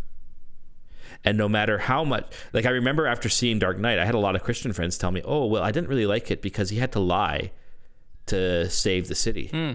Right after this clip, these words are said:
Speaker 1: I'm like, "But that's, that's the point." He can't save the city.
Speaker 2: Yep.
Speaker 1: He, he, it cannot be the savior. It's impossible. Um, that's the point. It's myth coming up against its limits. It's man coming up against his own limits.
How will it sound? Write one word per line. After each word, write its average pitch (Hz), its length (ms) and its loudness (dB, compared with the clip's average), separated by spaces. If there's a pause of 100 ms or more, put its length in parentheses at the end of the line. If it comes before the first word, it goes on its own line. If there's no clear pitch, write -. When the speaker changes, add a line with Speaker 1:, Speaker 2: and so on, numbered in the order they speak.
(220)
Speaker 1:
I'm 98 60 -8
like, 104 160 0
"But 107 100 2
that's, 127 200 0 (120)
that's 160 200 0
the - 80 2
point." - 460 0 (1000)
He - 120 2
can't - 360 2
save - 280 2
the - 80 -8
city. 71 360 -2
Speaker 2:
Yep. 127 200 -2 (120)
Speaker 1:
He, 143 300 0
he, 147 260 0
it 135 140 0
cannot - 400 2
be 110 100 2
the 113 100 0
savior. 160 560 -2
It's - 200 0
impossible. 147 720 0 (520)
Um, 101 360 2 (160)
that's 131 260 0
the - 80 0
point. - 320 0 (320)
It's 127 240 0
myth 117 340 2 (140)
coming 123 240 4
up 117 160 0
against 95 320 0
its - 180 -2
limits. - 440 -4
It's - 200 -6
man 123 240 2
coming 117 220 0
up 98 100 2
against 92 220 0
his 95 140 2
own 87 120 0
limits. 135 380 -2